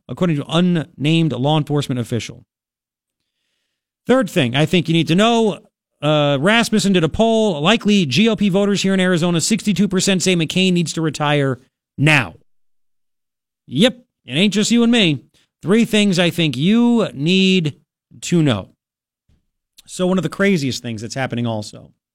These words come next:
is the fact that the media continues to, like, debate what Trump meant when he clearly said, he was asked about M S thirteen gang members by a Fresno County sheriff,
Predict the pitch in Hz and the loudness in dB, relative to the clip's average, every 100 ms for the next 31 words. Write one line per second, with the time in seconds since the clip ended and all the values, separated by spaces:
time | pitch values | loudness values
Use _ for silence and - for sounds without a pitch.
0 | _ _ _ _ _ - 143 147 175 175 | _ _ _ _ _ -4 0 0 0 0
1 | 175 151 165 185 170 165 147 - 190 180 | 0 0 2 2 0 0 -4 -2 0 2
2 | 170 160 147 139 123 123 107 117 113 160 | 0 -2 -2 -2 0 -2 -2 -2 2 0
3 | 127 - - - _ _ _ _ _ 135 | 0 -8 -14 -18 _ _ _ _ _ -2
4 | 180 - - 202 151 151 202 120 - - | -2 -2 0 0 0 0 0 0 -4 -4
5 | 143 156 - 208 202 - 196 147 120 113 | -2 -2 -2 -2 0 0 0 0 -2 -8
6 | _ _ 147 147 190 180 175 - 196 190 | _ _ -2 0 0 0 -2 0 0 2
7 | 202 196 185 175 190 196 156 139 135 131 | 0 -2 0 2 2 2 2 2 0 2
8 | 139 120 - 190 180 185 180 - 180 156 | 0 -2 -2 0 2 0 0 0 0 0
9 | - 170 104 - | 0 -2 -2 -8